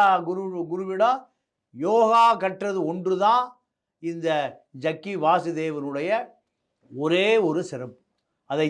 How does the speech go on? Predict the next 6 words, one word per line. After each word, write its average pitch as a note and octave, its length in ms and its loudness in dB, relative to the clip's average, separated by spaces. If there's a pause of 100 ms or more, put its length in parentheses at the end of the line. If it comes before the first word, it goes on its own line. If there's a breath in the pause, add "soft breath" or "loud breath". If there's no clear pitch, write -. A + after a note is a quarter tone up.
தாண்டி G#3+ 440 2 (720)
மனைவி F3+ 380 -2
ம-, D3 200 2
மர்மமாக D3+ 480 -2
இறந்து C#3 260 -4
போயிருக்கிறாள். A2+ 540 -8